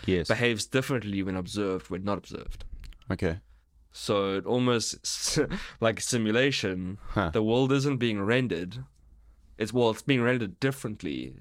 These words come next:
Speaker 2: in a wave sort of form compared to when we actually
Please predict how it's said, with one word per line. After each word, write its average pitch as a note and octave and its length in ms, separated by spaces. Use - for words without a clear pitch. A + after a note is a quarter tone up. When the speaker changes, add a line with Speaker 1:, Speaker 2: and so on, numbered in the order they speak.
Speaker 2:
in A2 220
a F2+ 220
wave G#2 560
sort G2+ 240
of F2 80
form D#2+ 500
compared G2+ 420
to G#2 100
when F#2+ 180
we G2 100
actually F#2+ 380